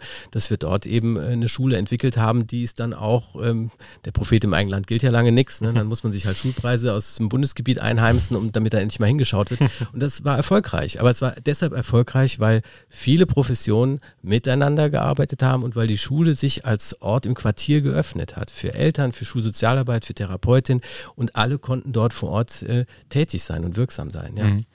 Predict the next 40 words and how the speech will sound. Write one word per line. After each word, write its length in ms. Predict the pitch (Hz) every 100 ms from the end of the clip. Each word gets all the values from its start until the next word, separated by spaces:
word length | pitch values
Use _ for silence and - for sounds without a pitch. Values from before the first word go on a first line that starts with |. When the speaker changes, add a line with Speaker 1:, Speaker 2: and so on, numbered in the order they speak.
| -
Speaker 1:
Das 160 | 123
entlastet 440 | 143 117 185 - -
auch. 220 | - - - - -
Ich 100 | 117
habe 220 | 120 - - _
in 120 | -
meinem 140 | 147 139
Team 160 | -
gearbeitet. 760 | 208 104 95 85 87 - - -
Seit 320 | - 113 139 -
ich 360 | 135 - -
im 140 | 143 123
Beruf 280 | 117 135
drin 240 | - 123 135
bin, 160 | 147 151 - - -
habe 180 | 98 110
ich 80 | -
Teamsituationen 760 | 156 147 123 98 - 82 76
erlebt. 300 | - 101 104
Speaker 2:
Mhm. 100 | 107 _ _ - 98
Ja, 100 | 104
und 100 | 104
die, 200 | 104 98
der, 100 | 92
der 140 | 95 90
Best, 440 | 101 110 - -
äh, 300 | 120 104 107
Case 340 | - 117 123
wäre 160 | 117 113
natürlich, 440 | 113 110 113 117
wenn 100 | 104
man 80 | 104
dann 160 | 101 104
noch 160 | 101
Team-Teaching, 640 | - - 113 - 113 117 113
also 180 | 98 95
wenn 80 |
man 120 | 95 92
noch 80 |
zwei 340 | - 107 101